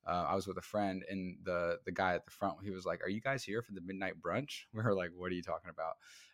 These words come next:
Um, so there I was at, like, one A M, just really hammered, eating French toast. It was incredible. <laughs> But, I mean, other places I like to go, I mean, I, I'm, I'm a huge <laughs> fan of, uh, Double Down Saloon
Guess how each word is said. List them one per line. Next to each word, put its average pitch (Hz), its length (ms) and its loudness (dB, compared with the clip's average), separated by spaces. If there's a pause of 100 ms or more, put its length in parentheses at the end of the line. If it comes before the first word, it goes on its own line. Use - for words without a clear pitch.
Um, 90 280 4
so 95 400 8
there 107 200 12
I 104 60 12
was 98 320 8
at, 90 100 2
like, 87 160 4
one 95 220 0
A 90 180 2
M, 85 300 0
just 85 300 -6
really 92 300 2
hammered, 87 580 -2
eating 82 280 -4
French 85 360 -6
toast. - 340 -4
It 64 80 -12
was 80 140 -14
incredible. - 580 -10 (600)
<laughs> 107 540 4
But, 98 360 10 (340)
I 120 60 10
mean, 131 160 10
other 120 260 12
places 120 380 6
I 110 100 10
like 107 200 8
to 110 60 -4
go, 104 120 8
I 95 120 8
mean, 107 440 4 (360)
I, 117 140 12
I'm, 135 160 12
I'm 165 180 12
a 180 60 6
huge 175 300 2
<laughs> - 0 -
fan 113 540 2
of, 101 500 8
uh, 98 220 10
Double 95 280 4
Down 92 260 4
Saloon 92 540 0